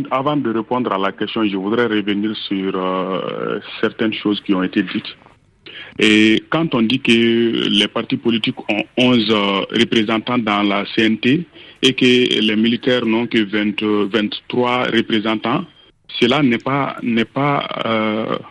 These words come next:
clair. Parce qu'en réalité, les militaires ont à peu près cent, ils ont, ils ont quatre-vingt-dix représentants dans la nouvelle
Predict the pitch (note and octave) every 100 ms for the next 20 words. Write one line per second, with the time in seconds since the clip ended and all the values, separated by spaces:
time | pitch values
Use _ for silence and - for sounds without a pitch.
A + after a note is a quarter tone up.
0 | - - D#3 D3 - - - - - B2+
1 | - B2 B2+ C#3+ D3+ D#3 F3 F3+ B2+ C3
2 | C#3+ D#3+ E3 F3 F3 - C#3+ D3 - -
3 | B2 - A#2+ C#3 C#3+ C#3 - E3 F3+ F#3+
4 | - - B2 B2 B2 B2 - - B2 C3
5 | B2+ - F3 E3+ G3 G3+ F#3 C#3 D3 G3
6 | D#3 C#3+ C#3+ C3 C3 C#3+ C#3 A2+ G#2 G#2+
7 | - A2 G#2+ A2+ C3